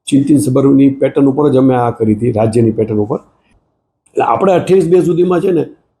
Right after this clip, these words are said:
નક્કર કામ કરવું છે કે જે આ જિલ્લાની ચિંતન શિબિર તમને લાગે, આ જિલ્લો આ તમે હાઇલાઇટ કરો છો તો બધા એને અપેક્ષા હોય ને જિલ્લાવાળાને કે આ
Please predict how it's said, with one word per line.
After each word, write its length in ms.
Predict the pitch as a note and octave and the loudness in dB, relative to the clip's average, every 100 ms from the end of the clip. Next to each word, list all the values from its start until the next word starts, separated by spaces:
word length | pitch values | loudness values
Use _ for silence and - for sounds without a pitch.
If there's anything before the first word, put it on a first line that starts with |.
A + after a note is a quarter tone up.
| - | -6
નક્કર 380 | D3+ D3+ G3+ D#3+ | -4 0 0 2
કામ 220 | C#3+ A2+ | 0 -2
કરવું 260 | G#2+ G2+ F#2 | -4 -6 -8
છે 60 | _ _ _ _ _ _ _ | _ _ _ _ _ _ _
કે 60 | A2 | 0
જે 100 | C#3 | 2
આ 60 | |
જિલ્લાની 400 | A#2+ B2+ D3 D3+ | 2 2 2 2
ચિંતન 380 | D3 C3+ C3 D3 | 0 -2 -2 -2
શિબિર 240 | B2+ C3 B2+ | 0 -2 0
તમને 220 | C3+ C3+ | 0 0
લાગે, 240 | C#3 C#3+ | 0 0
આ 80 | B2 | -2
જિલ્લો 320 | G#2+ A2 B2+ | -2 -2 0
આ 140 | C3 B2+ | 2 0
તમે 240 | B2 B2 | -2 -2
હાઇલાઇટ 280 | A2 A#2+ C3+ | -2 -2 -2
કરો 200 | D3 C3 | -2 -2
છો 120 | A#2+ | -2
તો 140 | B2 | -4
બધા 240 | A#2+ A2+ B2 | -4 0 2
એને 140 | B2+ | 0
અપેક્ષા 360 | A#2+ C#3 - D#3+ | -2 -4 -4 -4
હોય 100 | A3 | -4
ને 60 | |
જિલ્લાવાળાને 400 | B2 A#2+ A#2 A2+ F#2+ _ _ _ _ _ | -4 -2 -2 -4 -16 _ _ _ _ _
કે 40 | |
આ 100 | B2 | -4